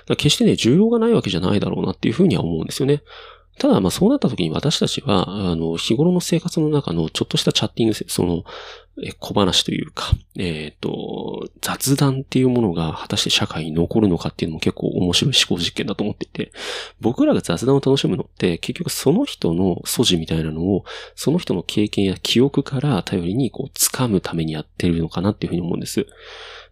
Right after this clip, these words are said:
で、僕はあんまり人に興味あんまないので、あの、そこを知りたいってあんま思わないから雑談に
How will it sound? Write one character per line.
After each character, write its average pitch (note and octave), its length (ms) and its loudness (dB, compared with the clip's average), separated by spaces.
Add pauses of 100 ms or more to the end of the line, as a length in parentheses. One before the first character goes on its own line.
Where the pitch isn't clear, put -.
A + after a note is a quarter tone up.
で、 A#2+ 260 2
僕 A2+ 200 2
は E3 100 2
あ D#3+ 40 2
ん D#3+ 40 2
ま E3 80 2
り D3+ 60 2
人 - 160 0
に D3 80 4
興 E3+ 180 4
味 F2 200 2 (120)
あ - 120 -2
ん A2 60 4
ま G2+ 60 4
な G2+ 140 4
い G#2 80 4
の B2 100 -2
で、 E2 320 0
あ - 80 -8
の、 D2+ 640 -4
そ - 120 0
こ A2 100 2
を - 20 4
知 - 140 4
り A2 80 0
た G#2+ 100 4
い F2+ 40 4
っ - 20 0
て - 100 -6
あ E2 40 -2
ん E2+ 40 0
ま E2 80 2
思 F2 120 4
わ A#2+ 80 4
な F2+ 80 4
い D#2+ 40 0
か - 60 -4
ら D#2+ 60 -6
雑 - 200 -8
談 E2 120 4
に D#2+ 120 -6